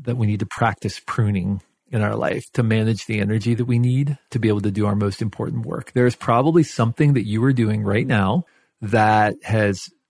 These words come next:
already served its purpose. It's run its course, but you keep doing it anyway because you've always done it that way or because somebody else expects you. It could be a coffee meeting you have with someone. It could be, you know, a system that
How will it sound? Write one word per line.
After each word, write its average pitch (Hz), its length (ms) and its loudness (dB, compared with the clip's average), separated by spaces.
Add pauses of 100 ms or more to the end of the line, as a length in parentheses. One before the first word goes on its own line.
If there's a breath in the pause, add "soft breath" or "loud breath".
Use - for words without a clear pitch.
already 107 260 2
served 123 360 0
its 135 120 -2
purpose. 113 440 -2
It's - 140 -14
run 104 240 0
its 117 180 -4
course, 110 480 -2
but 101 180 -6
you 98 140 -6
keep - 380 -6
doing 113 300 0
it 95 140 -4
anyway 110 540 0
because 101 920 -2
you've 101 180 -2
always 101 340 0
done 95 240 -2
it 98 140 -2
that 104 200 -4
way 98 260 0
or 98 80 -2
because 98 260 -6
somebody 98 280 -4
else 98 180 -2
expects - 480 -6
you. 107 60 -2
It 101 60 -6
could 113 140 -4
be 107 100 -2
a 95 60 -2
coffee 104 400 -4
meeting 107 320 -2
you 101 120 -2
have 101 200 0
with 104 100 -4
someone. 104 560 -4
It 95 100 -6
could 101 160 -8
be, 98 380 -2 (460 loud breath)
you 113 140 0
know, 95 120 0
a 98 60 -2
system 110 720 -2
that 98 320 0